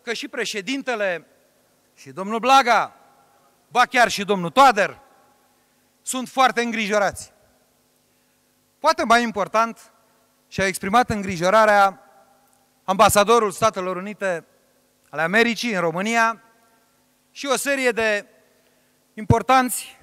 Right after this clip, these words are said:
responsabili sau actori politici occidentali. Salut această îngrijorare, măcar pentru faptul că îngrijorarea exprimă interes.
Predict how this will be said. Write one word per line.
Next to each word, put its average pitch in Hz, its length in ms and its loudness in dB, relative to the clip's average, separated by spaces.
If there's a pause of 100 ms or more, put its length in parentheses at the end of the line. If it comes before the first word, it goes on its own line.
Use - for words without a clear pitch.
(140)
responsabili 208 920 -4 (400)
sau 190 120 0
actori 220 340 2
politici 190 600 -12 (300)
occidentali. 165 720 -6 (1700)
Salut 262 720 4 (540)
această 202 760 -4 (260)
îngrijorare, 202 880 0 (1080)
măcar 214 340 4
pentru 220 240 -6
faptul 233 360 2
că 226 100 0
îngrijorarea 190 1040 -2 (720)
exprimă 220 520 -6
interes. 208 640 0